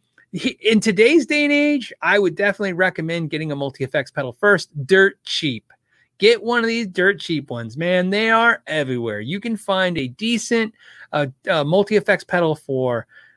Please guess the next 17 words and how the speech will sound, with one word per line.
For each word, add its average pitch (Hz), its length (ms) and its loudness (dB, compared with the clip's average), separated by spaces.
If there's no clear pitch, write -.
pennies 196 360 0
on 156 140 0
the 139 80 -2
dollar, 156 560 2
uh, 127 380 -2
you 160 120 -2
know, 135 260 0
and 170 280 0
I 196 180 0
would 208 180 2
recommend 226 460 4
getting 220 220 2
the 180 80 2
best 202 240 2
one 170 100 -2
you 143 60 -6
can. 208 520 2